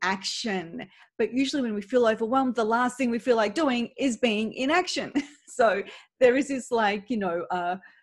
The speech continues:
contradiction that happens. But, um, today I'm going to share with you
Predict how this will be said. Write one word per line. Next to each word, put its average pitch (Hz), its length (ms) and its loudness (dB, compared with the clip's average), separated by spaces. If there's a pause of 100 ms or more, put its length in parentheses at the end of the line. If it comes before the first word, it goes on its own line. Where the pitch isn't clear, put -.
(160)
contradiction 233 640 0
that 185 140 -4
happens. 196 720 -6
But, 202 240 2 (440)
um, 214 120 0
today 254 480 2
I'm 233 120 2
going 226 220 -2
to - 80 -12
share 262 240 0
with 262 180 -8
you 196 200 -8